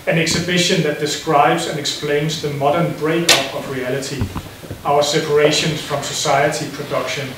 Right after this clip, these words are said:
and nature. Um, and, um, their, their, their take on it, their, their take on alienation was, you know,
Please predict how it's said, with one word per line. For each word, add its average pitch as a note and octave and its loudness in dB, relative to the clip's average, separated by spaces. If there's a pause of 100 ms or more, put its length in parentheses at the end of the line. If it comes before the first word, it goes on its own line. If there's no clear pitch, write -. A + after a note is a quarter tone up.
(400)
and C#3 -8
nature. B2+ -4 (1700)
Um, C#3 -2 (1300)
and, D#3 2
um, D3+ 8 (2500)
their, D3+ 2 (2000)
their, D3 2
their D#3 4
take G3 2
on D3 2
it, - 0
their, D#3 2
their D#3 8
take F#3+ 6
on F3 6
alienation D3 2
was, - 0
you F3 -4
know, C3 0